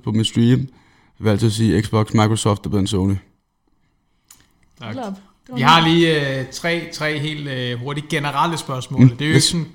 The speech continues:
Speaker 2: sådan, øh, møntet på dig hundrede procent. Men generelt om e-sporten. Og der kan
Speaker 1: Ja.
Speaker 2: man sige, vi har jo set den udvikling, du har haft, men også den udvikling,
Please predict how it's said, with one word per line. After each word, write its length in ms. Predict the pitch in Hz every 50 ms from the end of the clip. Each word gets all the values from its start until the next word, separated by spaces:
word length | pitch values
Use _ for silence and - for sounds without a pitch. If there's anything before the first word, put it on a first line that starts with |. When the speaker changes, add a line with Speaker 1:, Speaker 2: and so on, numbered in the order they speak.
| - - -
Speaker 2:
sådan, 180 | 143 131 123 120 120
øh, 100 | 123 127
møntet 340 | 127 139 143 151 160 151 156
på 60 | - -
dig 360 | 120 120 127 139 147 156 156
hundrede 220 | 147 147 147 135 120
procent. 280 | - - - 123 - - _ _ _ _ _ _ _ _ _
Men 160 | - 143 143 135 -
generelt 360 | - 143 139 131 151 165 165 151
om 80 | 143
e-sporten. 440 | 135 135 131 - - 123 120 117 120
Og 40 | 120
der 60 | 131
kan 60 | 131
Speaker 1:
Ja. 40 | 143
Speaker 2:
man 60 | 147
sige, 240 | - - 156 156 151 151 - - - _ - - _ _ _ _ _ _ _ _ _ _ _ _ _ _ -
vi 100 | 160 165
har 40 |
jo 40 | 160
set 260 | 160 - 214 208 208
den 140 | 202 180 175
udvikling, 480 | 170 175 170 170 170 156 143 131 - -
du 100 | 226 226
har 80 | 196 170
haft, 220 | 156 156 - -
men 120 | 151 143 143
også 200 | 151 151 - 160
den 80 | 156
udvikling, 360 | 160 156 147 151 143 139 147